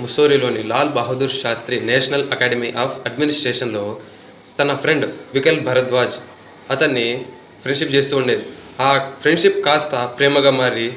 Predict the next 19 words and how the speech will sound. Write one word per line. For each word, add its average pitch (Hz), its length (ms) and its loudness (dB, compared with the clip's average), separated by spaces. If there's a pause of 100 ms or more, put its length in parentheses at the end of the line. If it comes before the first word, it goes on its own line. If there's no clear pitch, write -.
(140)
పెళ్లికి 147 260 2
దారితీసింది. 120 560 0 (280)
అలా 151 120 2
ఆమె 147 260 2
పెళ్లి 143 320 0
చేసుకున్నారు. 135 580 0 (840)
ఇక 170 240 4
ప్రస్తుతం 139 540 0
ఈమె 123 440 2 (1160)
గుజరాత్లోని 147 580 2
ట్రాఫిక్ 143 460 2
డీసీపీగా 135 800 0 (100)
పనిచేస్తూ 135 400 0
ఉంది. 110 260 -2 (880)
ఈమె 165 140 2
ఎల్లప్పుడూ 156 500 4
అంటూ 139 260 2
ఉంటుంది, 123 360 0 (840)
"ఒక 131 100 -4